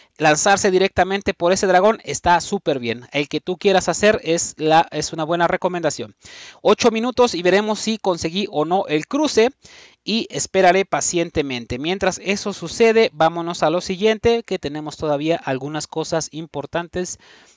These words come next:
que compartir. Bueno, no he visto que cambie el total de dragones. No sé si la nueva actualización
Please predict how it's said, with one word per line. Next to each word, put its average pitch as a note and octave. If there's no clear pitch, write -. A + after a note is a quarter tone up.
que F#3
compartir. F3+
Bueno, G3
no G3
he -
visto B3+
que G#3
cambie G#3
el D#3
total F3+
de G#3
dragones. G3
No F3+
sé F3
si F3
la D3+
nueva E3
actualización D#3+